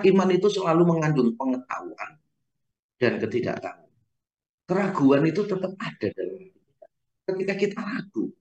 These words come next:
bukan berarti kita tidak beriman. Saya ingat satu ayat pemazmur berkata begini, "Ketika aku takut, aku percaya kepadamu." Dia tidak ngomong,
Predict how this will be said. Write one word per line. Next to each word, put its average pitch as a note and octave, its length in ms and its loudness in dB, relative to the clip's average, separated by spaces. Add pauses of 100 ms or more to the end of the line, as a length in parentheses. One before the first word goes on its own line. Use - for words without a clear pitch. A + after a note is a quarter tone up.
(120)
bukan F3+ 220 -4
berarti C#3+ 320 0
kita E3+ 240 -4
tidak - 340 -10
beriman. F#2+ 320 -6 (320)
Saya E3+ 300 4
ingat E3+ 240 0
satu D3+ 480 -2
ayat C#3+ 400 -4
pemazmur D3+ 480 -2
berkata A2+ 400 -4
begini, G2+ 400 -10 (320)
"Ketika C#3+ 560 -6
aku C3 180 -16
takut, - 380 -12 (960)
aku A#2 240 -4
percaya G#2+ 560 -4
kepadamu." - 560 -12 (1400)
Dia D#3+ 160 0
tidak F3 320 4
ngomong, D3+ 400 4